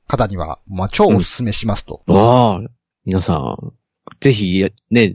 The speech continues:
Speaker 2: できる環境なんだ。いや、安いですもんね、それで、その二千円、二千円以下になったりするっていうのが。
Speaker 1: 結構セールの時にね、
Speaker 2: うん。
Speaker 1: 出てきたりするんでね、
Speaker 2: うん。
Speaker 1: チェックしといてくれたら。
Speaker 2: うん。
Speaker 1: 僕みたいに別に今すぐやらなかったとしても、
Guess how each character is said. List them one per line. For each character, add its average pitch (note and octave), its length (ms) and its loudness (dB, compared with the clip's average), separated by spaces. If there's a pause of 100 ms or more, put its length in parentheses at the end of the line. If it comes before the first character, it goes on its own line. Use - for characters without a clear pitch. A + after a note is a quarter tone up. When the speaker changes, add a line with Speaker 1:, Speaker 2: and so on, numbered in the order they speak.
Speaker 2:
で B2 240 -2
き C#3+ 80 2
る B2+ 80 4
環 A#2+ 160 2
境 A2 100 2
な G#2 100 2
ん - 40 -8
だ。 D#2 140 -4
い D3+ 40 4
や、 E3 100 4
安 A#3+ 320 2
い D#4 40 2
で A3+ 80 -2
す - 100 -14
も G#2 80 -6
ん - 20 2
ね、 F3+ 60 2
そ D#3 120 2
れ A2 60 0
で、 F#2+ 80 -4
そ G#2 100 -2
の G2 40 -2
二 G2+ 120 -4
千 G#2+ 280 0
円、 A2+ 160 -2
二 G#2+ 120 -2
千 G#2+ 180 2
円 G#2 140 4
以 G#2+ 80 0
下 F#2+ 120 -2
に F2 80 0
な - 80 -4
っ - 20 -10
た - 120 -6
り - 60 -6
す - 100 -10
る - 80 -8
っ - 20 -18
て - 140 -12
い - 20 -6
う - 40 -6
の - 40 -6
が。 - 60 -6
Speaker 1:
結 D4+ 140 2
構 E3 100 0
セ F#3+ 240 4
ー - 20 6
ル F3+ 120 4
の E3+ 120 0
時 D#3 220 -4
に E2+ 120 -8
ね、 E2+ 100 -4
Speaker 2:
う G#2 120 4
ん。 F2+ 60 -4 (180)
Speaker 1:
出 B2+ 80 0
て A#2+ 120 -2
き F#2 180 -2
た F#2 100 -2
り F#2+ 80 -10
す A#2+ 140 -10
る G#2+ 100 -4
ん F#2 40 -10
で F2 100 -6
ね、 E2+ 80 -6
Speaker 2:
う F2+ 40 -8
ん。 - 40 -14
Speaker 1:
チ - 120 0
ェ - 20 -10
ッ - 60 -12
ク - 160 -12
し - 80 -10
と F#2 120 -4
い F2+ 40 -6
て D#2+ 100 -4
く F#2+ 120 -8
れ F2 60 -6
た D2+ 140 -4
ら。 C2 180 -8
Speaker 2:
う A2+ 80 4
ん。 A2 320 4
Speaker 1:
僕 F3 200 0
み A3 120 2
た F#3 100 4
い C#3 40 -2
に A#2+ 80 -4
別 A#2+ 140 -6
に C3 120 -8
今 F#3+ 140 2
す - 140 -2
ぐ G3 120 2
や C3+ 120 4
ら C#3 100 2
な C#3 120 0
か F2+ 80 -2
っ - 80 -8
た - 80 -10
と - 80 -16
し - 60 -10
て F2+ 100 -10
も、 D#2 240 -10